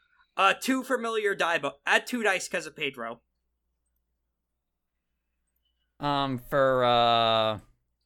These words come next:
Speaker 2: just, uh, attribute plus,
Speaker 1: Embassy or
Speaker 2: um,
Speaker 1: performance,
Speaker 2: either
Speaker 1: your
Speaker 2: embassy.
Speaker 1: call.
Speaker 2: Okay. Considering I have zero performance, um, I will probably do embassy.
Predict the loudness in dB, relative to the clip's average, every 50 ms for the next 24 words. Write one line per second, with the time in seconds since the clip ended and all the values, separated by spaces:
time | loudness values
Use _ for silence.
0 | _ _ _ _ _ _ _ -12 -12 -12 -14 -18 -14 -8 -4 -4 -2 -2 -2 -4
1 | -4 -4 -4 -4 -4 -6 -12 -8 -6 -6 -6 -8 -10 -10 -6 -4 -2 0 0 -2
2 | -4 -6 -10 -16 -18 -20 -20 -20 -20 -12 -8 -8 -6 -4 -4 -4 -4 -4 -4 -4
3 | -2 0 0 0 -2 -4 -6 -6 -4 -2 -2 -2 0 -2 -2 -2 -2 -4 -6 -6
4 | -6 -6 -4 -4 -6 -8 _ _ _ _ _ _ _ _ _ _ _ _ _ _
5 | _ _ _ -8 -8 -8 -6 -8 -8 -8 -8 -12 -18 _ _ -10 -8 -8 -6 -4
6 | -2 0 2 2 2 2 2 2 2 2 4 2 2 0 -2 -4 -2 -2 0 0
7 | -2 -2 -6 -10 -8 -6 -6 -4 -4 -6 -8 -10 -12 -12 -14 -14 -12 -8 -6 -4
8 | -4 -4 -2 -2 -4 -4 -6 -6 -6 -6 -6 -6 -8 -12 -14 -20 -20 -20 -20 -20
9 | -20 -18 -16 -12 -10 -10 -8 -8 -10 -12 -14 -16 -18 -20